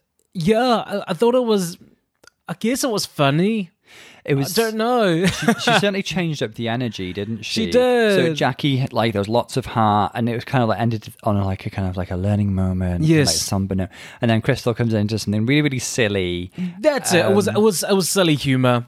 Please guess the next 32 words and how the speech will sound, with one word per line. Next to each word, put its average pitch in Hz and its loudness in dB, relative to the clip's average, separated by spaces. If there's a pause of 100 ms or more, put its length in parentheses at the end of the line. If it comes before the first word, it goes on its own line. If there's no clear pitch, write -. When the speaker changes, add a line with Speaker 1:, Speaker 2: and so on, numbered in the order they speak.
(120)
Speaker 2:
and 131 2
it 190 0
made 185 2
me 110 0
laugh. 107 -2 (240)
I 139 4
laughed. 104 0 (280)
Again, 127 2
I 117 2
think 127 -2
it 127 -2
was 123 -2
very 117 2
much 113 0
within, 104 2 (100)
um, 98 2
Crystal's, 104 0
like, 101 -2
aesthetic - -4
and 92 -6
her 92 -2
reference 98 0
point, 92 0
because, 101 -2 (300)
you 127 4
know, 110 2
the 117 2
idea 123 4
of 113 0
a 110 -2
kind 110 2
of 98 2